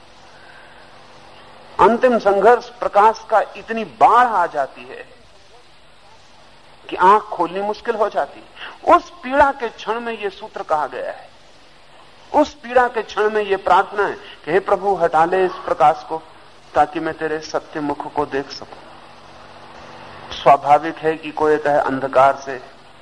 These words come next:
ले चल हमें दूर, अंधकार से पार ले चल," लेकिन प्रकाश को हटा ले। और दूसरी बात है कि प्रकाश के लिए जो, जो शब्द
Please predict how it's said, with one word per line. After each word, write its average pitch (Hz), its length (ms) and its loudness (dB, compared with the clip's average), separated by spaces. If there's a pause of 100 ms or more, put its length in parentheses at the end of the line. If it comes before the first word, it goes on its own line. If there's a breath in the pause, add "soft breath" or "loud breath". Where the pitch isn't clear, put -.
(640)
ले 123 240 -4
चल 127 260 -6
हमें 123 280 -6
दूर, 123 460 -8 (360 loud breath)
अंधकार 123 480 2
से - 140 -10
पार 120 380 0
ले 123 140 -8
चल," 123 220 -12 (1160 loud breath)
लेकिन 311 240 4
प्रकाश 156 540 -6
को 226 180 -4
हटा 202 280 -10
ले। 170 320 -20 (1700 loud breath)
और 208 280 6
दूसरी 180 360 -8
बात 156 340 2
है 160 100 -6
कि 156 140 -14
प्रकाश 151 600 -2
के 165 80 -4
लिए 151 220 -6
जो, 131 340 -8 (1600)
जो 120 120 -10
शब्द 131 420 -10